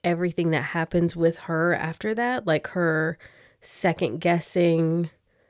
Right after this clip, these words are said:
her grandmother and all the inward struggles she has,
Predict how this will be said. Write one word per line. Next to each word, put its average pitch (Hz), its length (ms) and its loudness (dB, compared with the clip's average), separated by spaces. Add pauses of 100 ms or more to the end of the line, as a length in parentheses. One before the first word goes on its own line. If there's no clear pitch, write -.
(360)
her 180 160 0
grandmother 208 880 2
and 160 420 2 (1200)
all 175 160 2
the 175 220 4 (260)
inward 190 560 4
struggles 190 560 0
she 208 220 -2
has, 180 680 -4